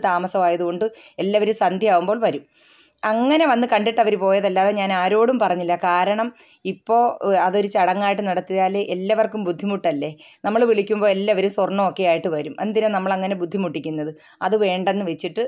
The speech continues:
നമ്മൾ, ഏഹ്, റൂ-, റൂ-, റൂബിയുടെ ഉമ്മയാണ് ഈ ഇരിക്കുന്നത്. ആ റൂബിയുടെ ഉമ്മയും എൻ്റെ ഉമ്മയും,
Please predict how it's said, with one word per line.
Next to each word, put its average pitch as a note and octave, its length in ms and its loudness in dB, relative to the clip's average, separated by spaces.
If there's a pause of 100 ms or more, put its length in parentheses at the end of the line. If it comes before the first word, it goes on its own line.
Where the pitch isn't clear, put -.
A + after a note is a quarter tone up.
നമ്മൾ, F#3+ 220 -2 (640)
ഏഹ്, F3+ 300 4
റൂ-, G3+ 360 2
റൂ-, G3 280 2 (240)
റൂബിയുടെ B3 420 4
ഉമ്മയാണ് G#3 520 2
ഈ G3 200 -2
ഇരിക്കുന്നത്. D#3 480 -4 (460)
ആ G3+ 140 0
റൂബിയുടെ A3+ 440 4
ഉമ്മയും G3 440 0 (100)
എൻ്റെ A#3 280 2
ഉമ്മയും, D#3 420 -2